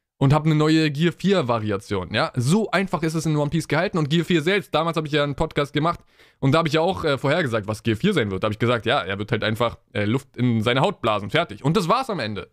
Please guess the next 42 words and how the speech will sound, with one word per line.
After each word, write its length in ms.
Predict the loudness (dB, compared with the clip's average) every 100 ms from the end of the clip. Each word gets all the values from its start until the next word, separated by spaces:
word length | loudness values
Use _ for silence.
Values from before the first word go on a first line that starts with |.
| -4
Das 220 | -4 0
war's 220 | -2 -2
am 120 | -4
Ende. 220 | -2 -2
Das 160 | -2 -4
ist 120 | -4
Gear 160 | 0 0
vier. 240 | 2 0 -2 _ _ _
Und 80 | 0
dann 80 | 2
überzieht 320 | 0 0 -2
er 60 |
sich 80 | 0
mit 120 | 0
Haki. 340 | 0 0 -2 -8 -10 _ _ _ 0
Cool. 220 | 0 0 _ _ -4
Das 140 | 0
ist 120 | 0
Gear 140 | 0 0
vier. 240 | 2 0
Und 100 | 0
deswegen, 360 | -4 -2 -2 -4 _ _ _
One 220 | 0 0 2
Piece 360 | 4 2 0 -10 _ _ _ _ _ _ _ _
ist 140 | 0 2
immer 160 | 2
viel 260 | 2 0 0
einfacher, 420 | 0 0 0 0
als 220 | -2 -4
man 160 | -4 -4
es 120 | -4
denkt. 280 | -6 -6 -6 0
Gerade 280 | 2 2
bei, 140 | 0 -2
äh, 320 | -2 -2 -2
bei 120 | 0
Ruffys 380 | 0 0 -2 -4
Attacken. 420 | -2 -2 -2 -6 -12 _
Man 160 | 0 2
kommt 280 | 2 0 0
nie 120 | -2
drauf, 320 | 0 0 -2